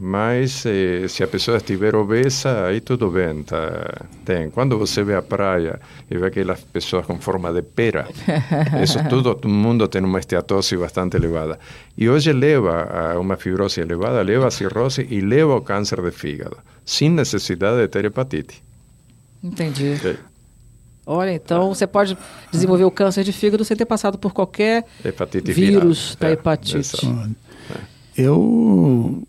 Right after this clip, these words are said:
Speaker 3: não bebo, eu acho que é a principal coisa pro
Speaker 2: Mas be-,
Speaker 3: fígado é
Speaker 2: bebia?
Speaker 3: não beber,
Speaker 2: Não be-,
Speaker 3: bebia
Speaker 2: bebia.
Speaker 3: muito, muito. E não como gordura, não como fritura, não como nada, isso é o principal. E tenho uma alimentação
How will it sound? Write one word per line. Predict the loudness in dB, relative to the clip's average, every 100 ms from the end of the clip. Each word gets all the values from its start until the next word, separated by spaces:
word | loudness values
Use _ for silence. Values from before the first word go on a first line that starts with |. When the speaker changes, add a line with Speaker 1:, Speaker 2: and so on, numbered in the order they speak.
| _ 2
Speaker 3:
não | 4 6 6 4
bebo, | 4 4 4 4 2
eu | 2
acho | 0 0
que | 0
é | -2
a | 0
principal | 0 0 0 -4 0 0 0 -4 0
coisa | 2 2 4 2 2 2 0 -2 -4 -8 -10 -10 -12 -6
pro | -2
Speaker 2:
Mas | 2
be-, | 4
Speaker 3:
fígado | 4 4
é |
Speaker 2:
bebia? | 4 6 6
Speaker 3:
não | 6 6
beber, | 4 4 4 6 6 4
Speaker 2:
Não | 4
be-, | 6
Speaker 3:
bebia | 6 6 8
Speaker 2:
bebia. | 8 8
Speaker 3:
muito, | 8 6 4 4
muito. | 6 4 2 -4 -16 -16 -2
E | 4 6 6 8 8
não | 8 8 6
como | 6 6 6
gordura, | 8 8 8 8 8 8
não | 6
como | 4 4
fritura, | 4 4 2 2 6 6 6 6
não | 4 -2 -20 -20 -20 -8
como | 0 2
nada, | 4 4 2
isso | 2
é | 2
o |
principal. | 2 2 2 2 2 4
E | 2
tenho | 2 2 6 8
uma | 8
alimentação | 8 6 4 2 2 4 6 6 6 4